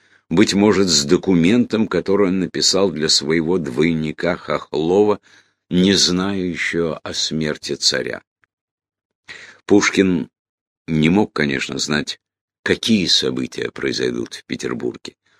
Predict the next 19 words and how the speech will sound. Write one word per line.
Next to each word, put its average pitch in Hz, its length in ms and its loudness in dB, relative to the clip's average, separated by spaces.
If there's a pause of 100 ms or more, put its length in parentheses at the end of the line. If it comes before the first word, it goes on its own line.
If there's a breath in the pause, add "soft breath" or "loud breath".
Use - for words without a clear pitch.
(140)
Он 85 160 2
только 90 320 4
предчувствовал, 90 760 0
что 85 220 0
они 85 160 2
будут 85 340 0
немаловажны. 82 920 -2 (1500)
Впоследствии 92 760 2
он 87 140 2
сам 82 260 0
рассказывал 67 640 0
друзьям, 64 540 -4
что 69 260 -2
выехал 67 540 -2
из 62 160 -6
деревни 69 460 -2
в - 140 -12
тревожных 69 600 -4
сомнениях, 69 800 -2